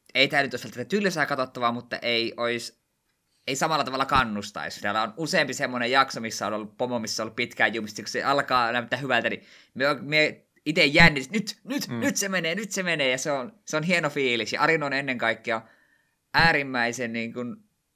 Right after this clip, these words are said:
Speaker 1: iloinen aina, kun se onnistuu. Se, sen hurra-, hurraat ja kaikkien ympärillä olijoiden taputukset ja muut,
Speaker 2: Mm.
Speaker 1: niin ne vaan, ai että, siitä tulee hyvä mieli.
Speaker 2: Joo, se, että täytyy semmonen, en tiedä, tarviiko asennetta välttämättä muuttaa, mutta kumminkin olla,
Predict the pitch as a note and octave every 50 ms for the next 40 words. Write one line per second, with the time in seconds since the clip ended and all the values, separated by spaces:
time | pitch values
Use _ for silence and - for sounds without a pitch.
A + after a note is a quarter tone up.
0 | _ _ - D#3 D3+ D3+ C#3+ B2+ A#2 A#2 A2 F#2+ B2+ B2+ A#2+ A2+ G#2+ G#2+ B2 A2
1 | A#2 A#2 A2 G#2+ G#2+ G#2 - - - G2 F#2+ G2 A2+ G#2+ - - _ - - B2+
2 | C3 D3 E3 D#3 D3 C#3+ C#3 - - - D3+ D3 C#3 B2+ B2+ B2 A#2+ A#2 - A#2+
3 | A#2 A2+ - - E2+ F2+ - - A#2+ A#2+ B2 A#2+ - B2+ B2 A#2+ A2+ A#2 A2+ -
4 | - _ _ _ _ _ _ B2+ B2+ B2 A#2 A#2 A2+ G#2 A2+ G#2 A#2 A#2 A2+ A2+
5 | A#2 G#2 B2+ B2+ - C3 A#2 A2 G#2+ - - A#2 A#2 A#2 A2+ G#2+ G2+ G#2 G2+ G2+
6 | A2 A2 A2+ A2 G#2+ G#2+ G#2 - - _ _ _ _ _ _ _ _ _ _ C3
7 | C#3 C#3+ C#3 B2+ C3+ B2 - _ _ - F#2+ - - _ _ - C#3+ C3+ C3+ D3+
8 | D3+ D3 F3+ G3+ F#3+ D#3+ B2+ A#2 A#2 G#2+ G2+ F2+ D#2+ E2+ E2 - _ _ _ _
9 | _ _ _ _ _ _ _ _ _ _ _ _ _ _ _ - - - - -
10 | _ _ _ _ _ _ _ - - G#2 G2+ G2+ F#2+ F#2 - G2+ F#2+ F2 - A2
11 | G2+ G#2 F#2+ - G2+ F#2+ F#2+ F#2 - - G#2+ F#2+ F#2 F2 F#2+ F#2 F2+ F#2 F#2 F#2+
12 | F#2 - - _ _ _ _ _ _ - - F2 E2+ F2 E2 - F#2+ - - G#2+
13 | G#2 G2+ F#2+ - A2+ G2 G#2 G#2+ - A2 G2+ G2 F#2+ - G#2 G2 F#2 F#2+ - -
14 | G2 G2 - G#2 G2 F#2 F2+ - - G2 F#2 G2+ F#2+ F#2+ F#2 F#2 F#2+ F2 G#2+ G#2
15 | G#2+ G2+ G2+